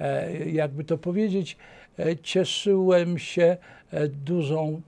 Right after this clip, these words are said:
po-, bardzo pozytywną opinią rektora Janowskiego.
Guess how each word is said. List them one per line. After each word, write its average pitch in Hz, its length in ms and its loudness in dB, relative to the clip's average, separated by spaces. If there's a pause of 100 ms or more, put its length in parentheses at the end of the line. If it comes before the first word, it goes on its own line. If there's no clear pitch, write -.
po-, 175 140 2
bardzo 175 360 2
pozytywną 156 680 -2
opinią 143 480 -4 (340)
rektora 135 460 -2
Janowskiego. 120 680 -6